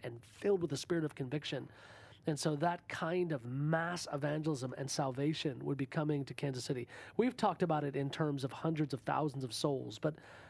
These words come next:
but I think we're mixing up stories. It's, it's power evangelism at a different level. That's one of the promises that the Lord spoke over the city. A, a thousand churches are a part of the Church of Kansas City.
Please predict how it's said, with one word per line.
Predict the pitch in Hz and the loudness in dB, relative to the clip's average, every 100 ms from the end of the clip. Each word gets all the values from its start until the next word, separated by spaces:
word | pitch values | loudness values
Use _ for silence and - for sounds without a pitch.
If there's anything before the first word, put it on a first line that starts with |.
| - | -4
but | 160 | 0
I | 156 | 2
think | 175 185 165 | 2 0 2
we're | 147 131 - - - | 0 -2 -8 -14 -2
mixing | 156 165 - 156 | 2 2 2 0
up | 143 - | 0 -2
stories. | - 147 - 147 143 | 0 0 0 -4 -4
It's, | 139 - - - - - | -2 -4 -8 -18 -10 -2
it's | 165 - - | 0 -2 -6
power | - - 160 190 208 - | -2 2 4 4 4 2
evangelism | 151 135 151 165 156 131 135 135 | 0 0 0 2 2 2 -2 0
at | 135 | -2
a | |
different | 127 143 - - 135 | 2 2 2 0 0
level. | 135 131 113 | 0 0 0
That's | 135 151 - - - - - | 2 0 -2 -8 -12 -20 -4
one | 151 175 | 2 2
of | 151 | 0
the | |
promises | 135 - 180 202 165 143 120 | -4 0 2 4 2 0 -2
that | 139 | -2
the | |
Lord | 143 147 | 0 -2
spoke | - 160 147 - - | -2 -2 -2 -2 0
over | 151 165 | 2 2
the | 151 | 2
city. | 139 156 143 113 | 0 0 0 0
A, | 127 | -2
a | 127 | -2
thousand | - 156 196 220 202 | 2 2 4 2 2
churches | - 175 156 127 120 | 2 0 0 -2 -2
are | 151 127 | -2 -2
a | |
part | - 151 143 | 0 0 0
of | |
the | 127 | -2
Church | - 127 | -2 -2
of | 131 | -2
Kansas | 131 123 - | 0 0 -2
City. | 131 147 | -2 -4